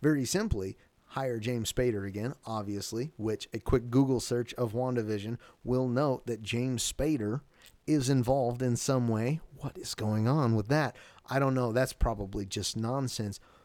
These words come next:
But he could hide out in a U S B. He could be on the internet at some point, or he could have hidden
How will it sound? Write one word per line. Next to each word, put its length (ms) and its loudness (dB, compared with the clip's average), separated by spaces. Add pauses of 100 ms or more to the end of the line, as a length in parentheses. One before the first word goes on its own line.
(140)
But 500 4 (340)
he 140 0
could 160 4
hide 280 -2
out 200 -2
in 80 -6
a 20 -4
U 240 0
S 180 -6
B. 360 2 (200)
He 120 -6
could 180 -6
be 140 -2
on 260 -4
the 80 -4
internet 480 0
at 140 -6
some 180 -2
point, 300 -2
or 240 0
he 120 0
could 200 0
have 100 0
hidden 480 0